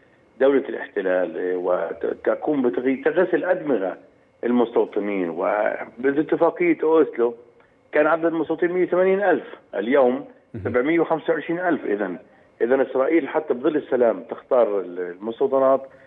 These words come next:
Speaker 1: وبظل الحرب تختار المستوطنات والاستيطان. هذا يعني بصراحة يعني إذن كل قادة الاحتلال هم لا يفكروا بالسلام الاستراتيجي أو بالسلام المستقبلي،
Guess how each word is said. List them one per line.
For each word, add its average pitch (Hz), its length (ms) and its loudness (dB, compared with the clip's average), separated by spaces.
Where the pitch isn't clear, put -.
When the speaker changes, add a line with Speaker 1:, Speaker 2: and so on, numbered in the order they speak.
Speaker 1:
وبظل 185 360 2
الحرب 180 360 -2
تختار 196 340 2
المستوطنات 165 640 0
والاستيطان. 117 680 -4
هذا 175 540 2
يعني 131 260 -4
بصراحة 123 580 0
يعني 104 240 2
إذن 143 180 2
كل 170 200 0
قادة 127 360 0
الاحتلال 101 600 -4
هم 120 160 0
لا 151 80 2
يفكروا 143 500 0
بالسلام 107 580 -2
الاستراتيجي 98 760 -2
أو 87 60 -6
بالسلام 120 460 0
المستقبلي، 104 600 -6